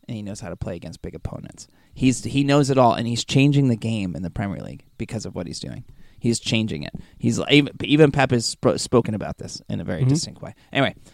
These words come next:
Speaker 1: back, we, we need to go back to the bottom eights. I, we are, we're having all these, like, little fun conversations about the Premier League. So maybe this is just a Premier League chat,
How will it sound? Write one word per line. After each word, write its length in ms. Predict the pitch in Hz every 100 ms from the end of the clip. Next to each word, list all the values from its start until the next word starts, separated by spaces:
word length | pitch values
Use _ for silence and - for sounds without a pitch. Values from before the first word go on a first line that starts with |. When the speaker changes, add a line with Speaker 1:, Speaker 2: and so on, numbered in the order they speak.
| - -
Speaker 1:
back, 220 | 151 -
we, 280 | 151 165 135
we 140 | 160
need 100 | 175
to 80 | 156
go 80 | 143
back 160 | 131
to 80 | -
the 80 | 117
bottom 240 | 113 110
eights. 160 | 98 - - - -
I, 200 | 127 113
we 220 | 131 143
are, 180 | 160 147
we're 140 | 147 151
having 260 | 160 147 139
all 80 |
these, 120 | 135 127
like, 120 | 123
little 180 | 127 120
fun 220 | - 117
conversations 600 | 110 117 107 110 - 104
about 140 | 113 -
the 40 |
Premier 280 | - 107 104
League. 160 | 92 -
So 120 | 131
maybe 240 | 156 170
this 140 | 143 127
is 60 |
just 160 | 120 117
a 40 |
Premier 280 | - 117 107
League 160 | 95 -
chat, 260 | 127 -